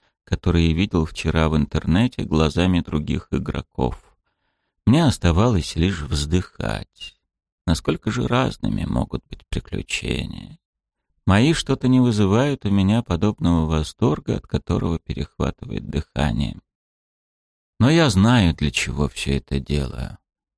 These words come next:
Передо мной стоит конкретная цель, и я намерен осуществить её.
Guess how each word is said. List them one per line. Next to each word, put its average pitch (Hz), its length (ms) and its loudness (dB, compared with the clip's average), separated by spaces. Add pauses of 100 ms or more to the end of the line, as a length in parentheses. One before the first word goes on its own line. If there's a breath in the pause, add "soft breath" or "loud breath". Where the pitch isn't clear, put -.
(120)
Передо 85 260 2
мной 104 180 6
стоит - 280 -2
конкретная 95 720 0
цель, 85 440 -4 (680)
и 95 80 0
я 107 380 0 (340)
намерен 87 600 0 (300)
осуществить - 840 -6
её. 62 280 -8